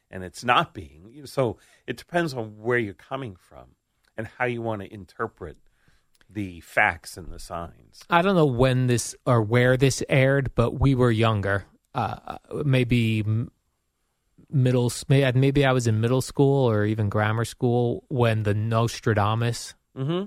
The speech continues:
Speaker 2: special came out on. I don't know if that was on H B O. I, I don't, I don't remember where that was, but I remember it being a thing that was scary for people. And that was doing a similar thing.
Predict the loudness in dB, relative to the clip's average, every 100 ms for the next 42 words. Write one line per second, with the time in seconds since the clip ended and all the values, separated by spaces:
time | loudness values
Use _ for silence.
0 | -10 -20 -2 0 2 -2 -2 -2 0 2
1 | 2 2 2 4 4 4 2 2 0 2
2 | 0 0 -2 -4 -2 0 2 4 4 4
3 | 4 2 0 0 2 2 2 0 0 0
4 | 0 0 -2 -4 -4 -4 -2 0 2 2
5 | 2 0 0 0 0 -4 -8 -12 _ _
6 | _ _ _ -8 -6 0 2 2 0 -4
7 | 0 2 4 2 -2 -8 -8 -10 -8 -10
8 | -12 _ _ _ _ _ _ 2 6 6
9 | 4 2 2 2 2 4 4 2 0 -2
10 | -6